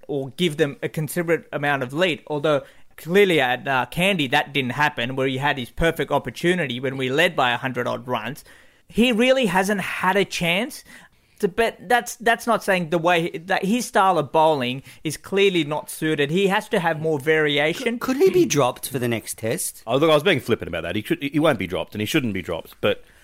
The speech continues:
Speaker 3: I agree with Gav. If he got to bowl against the Australian batsman, and if he got to bowl with, um, a big first innings score, and bo-, in both matches, to be fair to him, Australia has batted second, so he hasn't had the opportunity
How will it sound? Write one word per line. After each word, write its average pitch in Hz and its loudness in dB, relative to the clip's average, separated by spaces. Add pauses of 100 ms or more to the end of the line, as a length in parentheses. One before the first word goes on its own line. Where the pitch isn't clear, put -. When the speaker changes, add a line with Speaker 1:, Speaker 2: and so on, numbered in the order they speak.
(140)
Speaker 3:
I 123 2
agree 165 2
with 131 -2
Gav. 95 -4 (280)
If 120 -8
he 185 4
got 175 2
to 143 0
bowl 127 4
against 117 -4
the 107 -4
Australian 117 0
batsman, 120 -2 (400)
and 107 -4
if - -4
he 120 -2
got 113 0
to 110 -6
bowl 107 2
with, 104 0 (360)
um, 98 -8
a 95 -12
big 101 -8
first 110 0
innings 98 -6
score, 123 2 (260)
and 196 2
bo-, 170 2
in 175 -2
both 180 2
matches, 127 -2
to - -14
be 117 -4
fair 117 2
to 107 2
him, 104 -2 (240)
Australia 113 -2
has 110 -2
batted 101 -4
second, 104 -6
so 101 -4
he 98 -2
hasn't 98 -4
had 95 -4
the 98 -4
opportunity 95 -6